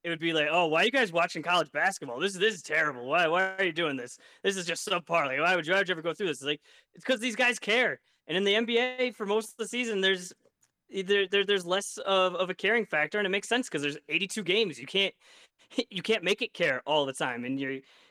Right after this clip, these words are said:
you know, you're, you're using a career, not, "Hey, I'm only gonna be at this college for one year. I wanna show how it's done. I gotta make it to the next level." So that's why I was asking you. You're more on the, on the N B A side. If this, if you're kind of in that camp and just wondering where, where you felt, but sounds like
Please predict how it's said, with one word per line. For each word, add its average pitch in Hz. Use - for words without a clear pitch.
you 143
know, 151
you're, 156
you're 151
using 175
a 160
career, 185
not, 151
"Hey, 190
I'm 175
only 240
gonna 196
be 180
at -
this 156
college 170
for 135
one 151
year. 170
I 127
wanna 170
show 180
how 175
it's 151
done. 180
I 160
gotta 156
make 156
it -
to 156
the 147
next 143
level." 147
So -
that's 170
why 180
I 170
was 156
asking 165
you. 175
You're 156
more 160
on 151
the, 147
on 147
the 143
N 151
B 143
A 165
side. 131
If 117
this, -
if 147
you're 160
kind 156
of 139
in 165
that 139
camp 139
and 127
just -
wondering 131
where, 131
where 135
you 127
felt, 127
but 135
sounds 127
like 120